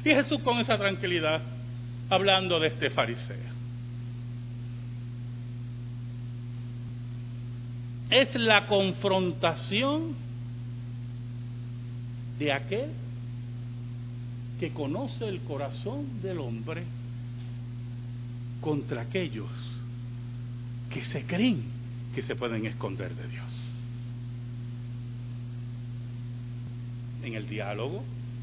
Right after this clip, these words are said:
en la parábola increíble de Jesús, él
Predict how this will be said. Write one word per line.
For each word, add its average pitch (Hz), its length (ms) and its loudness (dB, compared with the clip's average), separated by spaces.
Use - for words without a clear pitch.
en 110 80 -4
la 107 100 -4
parábola 120 380 -4
increíble 120 760 -4
de 110 120 -4
Jesús, 180 520 -4
él 165 240 2